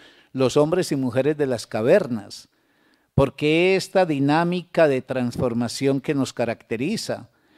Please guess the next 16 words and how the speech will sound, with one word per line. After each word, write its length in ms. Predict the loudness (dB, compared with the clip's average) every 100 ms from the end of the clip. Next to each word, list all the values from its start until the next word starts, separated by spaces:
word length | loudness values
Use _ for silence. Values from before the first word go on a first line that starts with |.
| _
Cuando 300 | -4 -2 -2
todos 240 | 0 4 4
los, 240 | 4 0 -12 -4
todos 200 | 2 4
los 160 | 4 0
poderes 560 | 0 0 0 -2 -6 -2
ideológicos 720 | -2 0 -2 -2 -2 -4 -2
intentan 720 | -6 -2 -4 -2 -2 -2 -4 -8
establecer 920 | -8 -4 -4 -4 -6 -2 0 -2 -6 _ _ _ _
unas 340 | -4 -2 -2 -2
formas 560 | 2 2 0 -6 -8 -8
y 100 | -6
aquietarnos 720 | -6 -6 -8 -4 -4 -2 -4
en 120 | -4
esas 280 | -2 -4 0
formas, 480 | 0 0 -4 -8